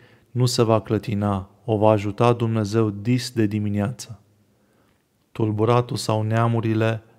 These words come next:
plecatul s-au împărățiile, dat a cel prea înalt glasul lui, cutremuratul s-a pământul. Domnul puterilor cu noi,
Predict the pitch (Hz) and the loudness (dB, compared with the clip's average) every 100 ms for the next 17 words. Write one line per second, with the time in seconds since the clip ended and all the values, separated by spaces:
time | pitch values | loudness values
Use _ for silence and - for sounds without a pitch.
0 | _ - 117 98 123 120 120 - 110 110 | _ -6 -4 0 2 2 0 -2 -2 -2
1 | 113 107 104 - 117 113 110 110 107 - | -2 -2 -2 -2 0 2 2 0 -4 -14
2 | - _ _ 117 120 123 120 113 - - | -20 _ _ 0 6 6 6 -2 -2 2
3 | 120 120 117 113 107 113 113 101 110 101 | 2 2 0 0 2 2 2 0 -4 0
4 | 113 113 - 107 98 110 117 113 - _ | 2 2 0 -4 -2 0 0 0 -8 _
5 | _ _ 120 - 151 110 113 120 120 104 | _ _ -4 -2 -4 0 2 2 0 -4
6 | 110 101 139 131 104 98 98 98 98 - | -2 -4 -4 -4 -4 -4 -6 -8 -8 -14
7 | _ _ _ _ _ _ _ _ _ 113 | _ _ _ _ _ _ _ _ _ -2
8 | 110 113 117 113 - 110 117 117 110 113 | 2 2 0 -2 -4 -2 2 2 2 0
9 | 113 - 104 113 117 113 | 0 -8 -2 0 0 -2